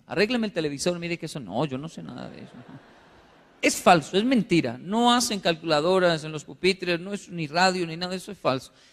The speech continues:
Simplemente descubrieron un gran secreto en el tema de administrar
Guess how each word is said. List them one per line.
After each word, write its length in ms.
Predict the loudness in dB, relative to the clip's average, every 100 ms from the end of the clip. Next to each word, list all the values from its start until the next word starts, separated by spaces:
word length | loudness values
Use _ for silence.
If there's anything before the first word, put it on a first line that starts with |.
| _
Simplemente 720 | -6 -4 -2 -2 -4 -4 -8
descubrieron 680 | -10 -10 -8 -4 -4 -6 -14
un 120 | -10
gran 240 | -8 -8
secreto 480 | -8 -10 -4 -4 -6 _ _ _ _ _ _
en 120 | -14
el 180 | -14 -8
tema 280 | -6 -6 -10 _ _ _ _
de 100 | -4
administrar 840 | -4 -4 -10 -10 -12 -4 -2 -2